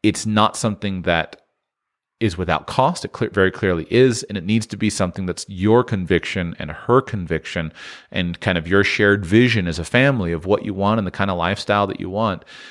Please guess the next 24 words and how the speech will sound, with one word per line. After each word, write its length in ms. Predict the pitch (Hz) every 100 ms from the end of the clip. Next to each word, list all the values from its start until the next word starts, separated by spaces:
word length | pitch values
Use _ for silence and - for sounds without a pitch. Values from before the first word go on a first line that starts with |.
| - -
Um, 480 | 92 85 80 78 - _ _ _ _ _ -
then, 520 | 101 104 95 87 87 _ _ _ _ -
uh, 380 | 139 147 143 143 -
in, 260 | 120 110 - - - -
and, 260 | 98 87 -
and 400 | 101 90 85 - _
not 400 | 110 107 104 101
just, 360 | 101 92 - -
"Oh, 200 | 85 113
okay," 220 | 98 - 92
kind 160 | 95
of 60 | 87
a 40 |
random 400 | 80 82 80 73
thing. 260 | - 76 - _ _ _ -
I 100 | 117
think 160 | 156 165
it's 100 | -
a 40 |
pretty 200 | 147 143
good 200 | 131 123
deal 220 | 131 127
for 160 | - 110
her 300 | 143 175